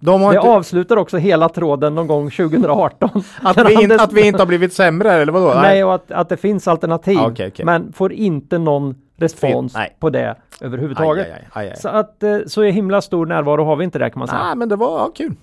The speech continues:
Speaker 1: Mm.
Speaker 2: Mm, ja.
Speaker 1: Då vet jag.
Speaker 2: Det var det.
Speaker 1: Mm.
Speaker 2: Eh, innehav.
Speaker 1: Ja, vi ägde ju inget av de här tre vi pratade om, men vi pratade lite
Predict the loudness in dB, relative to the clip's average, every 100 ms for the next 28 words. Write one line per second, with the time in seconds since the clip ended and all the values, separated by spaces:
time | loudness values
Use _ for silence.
0 | -12 -10 -8 -12 -12 -12 -12 _ -4 -2
1 | -2 -4 -6 -6 -4 -4 -2 -4 -6 -8
2 | -6 -6 -8 _ _ -2 0 0 0 -2
3 | 0 0 0 -2 -6 -14 -20 _ _ _
4 | _ 0 4 4 4 0 -2 -2 -2 -2
5 | 0 -2 -4 -4 -4 -2 -2 -2 -2 -2
6 | -2 -2 -2 -4 -4 -4 -4 -6 -10